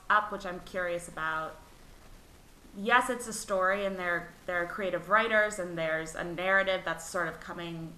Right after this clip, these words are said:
from the top down, but how much say do wrestlers have in their character development, in their storylines?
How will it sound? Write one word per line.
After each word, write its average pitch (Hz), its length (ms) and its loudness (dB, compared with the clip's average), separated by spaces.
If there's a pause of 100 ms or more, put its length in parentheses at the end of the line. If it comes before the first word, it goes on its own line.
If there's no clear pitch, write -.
(140)
from 175 240 -6
the 165 80 -6
top 175 420 -4
down, 180 440 2
but 240 140 -2
how 220 200 6
much 285 180 2
say 214 540 -2
do 180 480 -4 (260)
wrestlers 180 440 -2
have 165 320 2 (120)
in 165 300 -8 (220)
their 170 120 -6
character 226 480 -2
development, 214 640 -4
in 165 100 -8
their 160 120 -8
storylines? 190 1300 -2